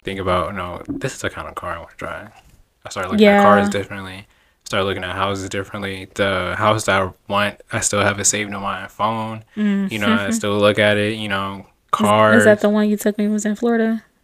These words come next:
Speaker 2: That one?
Speaker 1: Mm-mm. This the, this, like, the video.
Speaker 2: Oh, okay.
Speaker 1: Yeah. And it was like, you know, if I have a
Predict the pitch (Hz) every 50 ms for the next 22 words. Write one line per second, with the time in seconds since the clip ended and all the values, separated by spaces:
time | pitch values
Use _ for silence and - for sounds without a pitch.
0 | _ _ _ _ _ _ - 214 214 220 226 220 220 220 220 _ _ _ _ -
1 | 123 110 104 98 98 98 98 101 101 _ _ _ _ _ _ - 120 113 - 107
2 | 95 90 87 78 80 101 - - 90 82 - 80 80 85 85 82 85 82 82 80
3 | 78 - - - _ _ _ _ _ - - 208 220 202 202 196 - 180 - 160
4 | 196 202 - _ _ _ _ - 95 95 95 92 90 87 87 92 - - _ _
5 | _ _ _ - 107 101 95 95 95 92 92 95 95 95 101 101 98 92 - 90
6 | 87 87 87 85 82 78 - - _ _ - - 110 110 110 110 113 - _ _
7 | _ _ _ _ _ _ _ - - 107 - - 117 120 110 98 95 90 85 -
8 | -